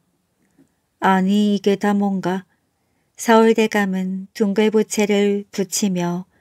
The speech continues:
모르는 척 시치미를 떼고 물었습니다. 대감,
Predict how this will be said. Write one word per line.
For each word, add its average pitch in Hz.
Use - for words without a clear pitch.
모르는 208
척 190
시치미를 226
떼고 180
물었습니다. 185
대감, 180